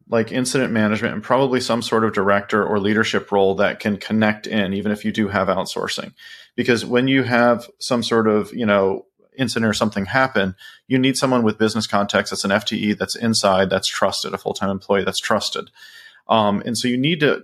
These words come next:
at a minimum, you always need some sort of oversight. And that's where a lot of companies that outsource fall down. They think they're outsourcing the problem. No,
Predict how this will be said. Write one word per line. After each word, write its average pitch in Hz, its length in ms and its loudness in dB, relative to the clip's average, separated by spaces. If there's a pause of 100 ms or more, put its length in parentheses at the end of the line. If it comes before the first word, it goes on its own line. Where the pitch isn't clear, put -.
at 123 120 4
a 120 40 2
minimum, 127 460 2
you 104 140 -2
always 135 420 0
need 123 160 -4
some 113 180 -2
sort 110 200 0
of 101 80 -2
oversight. 98 640 0 (340)
And 113 100 -6
that's 123 160 2
where 131 180 2
a 107 40 2
lot 117 160 4
of 113 80 -6
companies 104 340 -2
that 101 120 2
outsource 101 360 0
fall 95 200 0
down. 95 180 0
They 98 80 -6
think 139 200 -4
they're 117 100 2
outsourcing 110 420 0
the 98 80 -8
problem. 95 380 0
No, 113 320 0